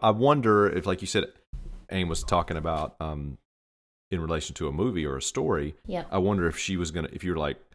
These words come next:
Speaker 1: so if you said, "Hey, what are you gonna put on that? What coat are you gonna put on that wall before you put the paint on?" If she would say primer or if she would say primer.
Speaker 2: Right.
Speaker 1: In that case, if she's gonna change her pronunciation based on the usage and the definition of the word and how you're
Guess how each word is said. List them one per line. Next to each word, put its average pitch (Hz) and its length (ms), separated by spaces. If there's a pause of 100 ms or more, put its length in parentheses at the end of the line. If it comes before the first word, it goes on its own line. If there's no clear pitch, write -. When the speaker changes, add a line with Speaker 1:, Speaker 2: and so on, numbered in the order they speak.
(300)
Speaker 1:
so - 180
if - 140
you 85 60
said, 80 160
"Hey, 143 120
what 143 160
are - 40
you 160 40
gonna 156 140
put 147 140
on 131 80
that? 120 240
What 135 160
coat 147 180
are - 20
you 131 100
gonna 120 140
put 120 200
on 104 160
that 104 180
wall 107 340
before 98 280
you 95 100
put 95 420 (380)
the 92 80
paint 107 240
on?" 76 320 (240)
If - 120
she - 180
would 87 200
say 80 160
primer 78 460 (200)
or 82 100
if - 80
she 90 120
would 78 180
say 71 160
primer. 76 520 (260)
Speaker 2:
Right. 190 280 (220)
Speaker 1:
In 78 140
that 82 200
case, - 340
if 98 100
she's 123 280
gonna 98 180
change 101 300
her 95 80
pronunciation 87 800
based 78 280
on 78 100
the 71 80
usage 76 540
and 73 140
the 67 60
definition 71 680
of 65 40
the 62 80
word 62 360
and 65 100
how 69 80
you're 64 320